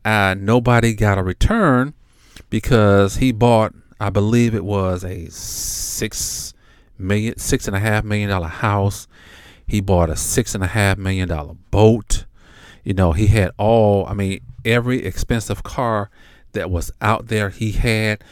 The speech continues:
We talking about Ferraris, Porsches, Lamborghinis, Bugattis. He had all of it. You know, he deceived the people. Well, now he's doing time because he have deceived the people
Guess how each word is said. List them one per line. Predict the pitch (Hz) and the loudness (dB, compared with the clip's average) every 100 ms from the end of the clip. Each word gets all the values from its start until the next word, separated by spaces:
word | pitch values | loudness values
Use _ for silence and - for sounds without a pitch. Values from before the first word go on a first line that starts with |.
| - - | -12 2
We | 113 | 4
talking | 113 - 101 - 98 | 6 4 2 -2 -6
about | 95 90 - | -4 -4 -6
Ferraris, | - 85 90 101 104 104 101 101 - - - - - - | -4 -2 0 2 2 0 -2 -4 -8 -16 -20 -20 -10 -6
Porsches, | 135 117 107 117 104 101 - - - - - - | -2 -2 -2 -4 -6 -6 -12 -20 -20 -20 -20 -14
Lamborghinis, | - 98 110 101 95 113 113 110 107 104 | 2 4 6 4 0 0 0 0 -4 -2
Bugattis. | - 90 101 117 113 113 107 - - - | -2 2 4 6 4 2 -2 -12 -16 -2
He | 156 | 2
had | 123 113 | 6 6
all | 104 113 104 | 6 6 6
of | 85 | 2
it. | - - _ - - - | -2 -14 _ -20 -20 -8
You | 104 | -4
know, | 95 87 | 0 0
he | 78 117 | 2 0
deceived | 113 101 - 233 247 139 | 2 2 4 6 6 4
the | |
people. | 120 117 95 82 | 4 4 2 -8
Well, | 98 80 | -10 -8
now | 82 95 | -2 0
he's | 95 98 | 2 0
doing | 92 85 85 | 0 0 4
time | 196 196 98 82 _ _ - - | 6 8 6 0 _ _ -20 -16
because | - 101 113 95 - | -14 -6 -4 -4 -4
he | - 135 | -6 -4
have | 123 104 - | -2 -4 -4
deceived | 95 - - - 156 185 160 123 107 - _ _ | -8 -6 -8 -4 -2 0 -2 -4 -8 -16 _ _
the | 104 | -10
people | - - - 175 - 78 | -4 0 0 -2 -4 -10